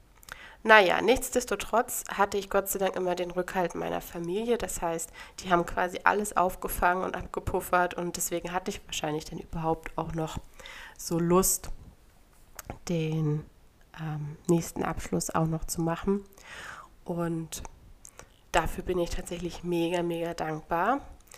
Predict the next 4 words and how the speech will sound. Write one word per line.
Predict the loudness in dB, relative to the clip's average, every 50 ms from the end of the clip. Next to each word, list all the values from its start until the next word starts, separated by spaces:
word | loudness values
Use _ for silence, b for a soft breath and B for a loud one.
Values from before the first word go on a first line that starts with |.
| B B B B B B B B -20 _ _ -6 0
denn | 2 2 2 0 -2 -4 -4 -6 -6 -8 -12 -18 -20 -20 _ _
ich | -14 -12 -12
habe | -12 -6 -4
mein | -4 -2 -2 -2 -4 -4 -8